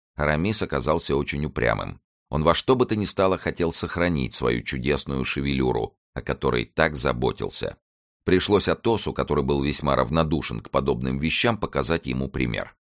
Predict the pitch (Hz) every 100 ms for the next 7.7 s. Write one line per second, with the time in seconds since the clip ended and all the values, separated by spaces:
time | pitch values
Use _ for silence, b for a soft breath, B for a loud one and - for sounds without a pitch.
0 | _ _ _ - 101 - 147 - - 127
1 | 82 62 58 120 - - - 95 87 80
2 | 65 62 73 - 76 64 - 69 62 64
3 | 67 62 67 73 - - 151 135 123 -
4 | _ - 123 131 107 76 101 120 - 92
5 | 80 92 120 90 92 - 85 64 76 78
6 | 65 71 - 95 87 69 - 82 69 -
7 | 67 64 60 52 50 - -